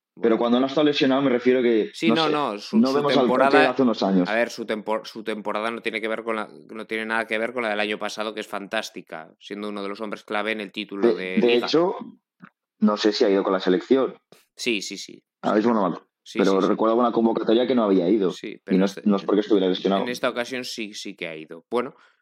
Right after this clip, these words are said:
Speaker 1: pues el Atlético de Madrid, que se clasificó venciendo al Manchester United,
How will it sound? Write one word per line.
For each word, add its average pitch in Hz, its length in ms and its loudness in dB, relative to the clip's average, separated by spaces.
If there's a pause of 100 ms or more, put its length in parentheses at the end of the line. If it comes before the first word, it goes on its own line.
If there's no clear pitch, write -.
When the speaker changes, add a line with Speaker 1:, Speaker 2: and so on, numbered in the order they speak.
(100)
Speaker 1:
pues 113 220 -4
el 127 80 0
Atlético 160 380 0
de 151 80 -2
Madrid, 127 240 0
que 123 80 -4
se 123 100 -8
clasificó 131 420 -6
venciendo 139 300 -4
al 127 60 -2
Manchester 131 440 -6
United, 151 540 0